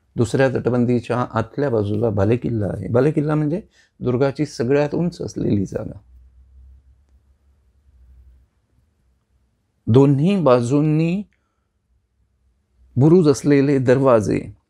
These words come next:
हे या काळामध्ये आपल्याला या परिसरामध्ये आढळतात.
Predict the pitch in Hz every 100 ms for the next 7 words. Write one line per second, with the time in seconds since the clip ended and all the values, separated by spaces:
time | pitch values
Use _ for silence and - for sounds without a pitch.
0 | _ _ 160 160 127 151 156 135 127 127
1 | 113 131 131 135 139 147 _ _ _ _
2 | _ _ _ _ _ _ _ _ _ -
3 | 117 120 123 107 120 107 104 104 92 82
4 | - -